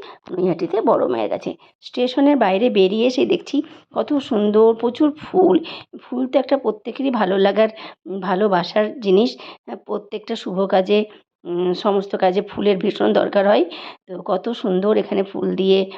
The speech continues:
উম, রাখা হয়েছে। লোকে কেনাকাটা করে হয়তো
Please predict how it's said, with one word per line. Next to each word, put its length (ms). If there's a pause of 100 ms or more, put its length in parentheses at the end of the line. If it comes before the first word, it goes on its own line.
(220)
উম, 380
রাখা 340
হয়েছে। 380 (280)
লোকে 220
কেনাকাটা 500
করে 320
হয়তো 380